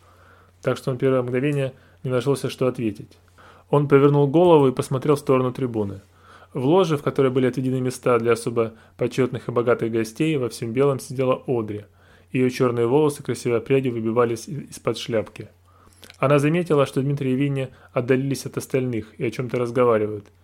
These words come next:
и устремила на них свой бинокль. «Вы уже сделали предложение?» — спросил Дмитрий. «Еще нет», — ответил Винни. «Но скоро сделаю». Дмитрий еще раз посмотрел в сторону трибуны.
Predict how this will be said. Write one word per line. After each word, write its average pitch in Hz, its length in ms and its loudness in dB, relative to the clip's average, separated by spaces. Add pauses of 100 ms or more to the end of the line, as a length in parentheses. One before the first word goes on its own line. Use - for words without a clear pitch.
(400)
и - 60 -4
устремила 139 400 0
на 127 100 0
них 139 180 -4
свой 131 180 -2
бинокль. 120 440 -6 (1200)
«Вы 127 180 0
уже 131 180 2
сделали 170 320 2
предложение?» — 117 720 -2
спросил 113 320 -8
Дмитрий. 107 400 -12 (500)
«Еще 139 300 -2
нет», — 135 260 -2
ответил 117 340 -6
Винни. 104 320 -6 (840)
«Но 123 120 -6
скоро 143 280 4
сделаю». 107 460 -2 (720)
Дмитрий 151 240 0
еще 143 160 0
раз 131 100 2
посмотрел 123 440 -6
в - 20 -10
сторону 123 260 -4
трибуны. 107 440 -6